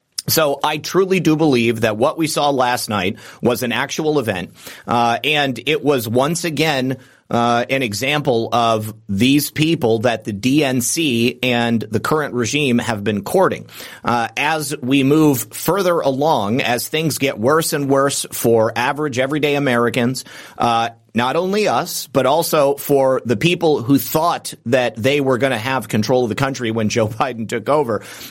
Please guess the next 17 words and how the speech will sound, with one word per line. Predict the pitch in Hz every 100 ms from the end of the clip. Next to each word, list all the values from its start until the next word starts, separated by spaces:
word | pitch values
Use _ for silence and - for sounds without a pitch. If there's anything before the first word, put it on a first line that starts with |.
| -
Uh, | 123 110 - _
Joe | - 196
Biden | 190 180 180 156 151
i-, | 147 147
is, | 147 156 135 139
uh, | 135 123 113 -
he's | 160 165
a | -
puppet, | - 180 - 185 - 120
all |
right? | 107 104 117 - _ _ -
Um, | 123 120 120 123
but | 110 143 143 - _ _
that | - 156 -
puppet | - 208 147 120 - _ -
only | 139 170 175 170
used | 160 127 147 208 160 107 104 -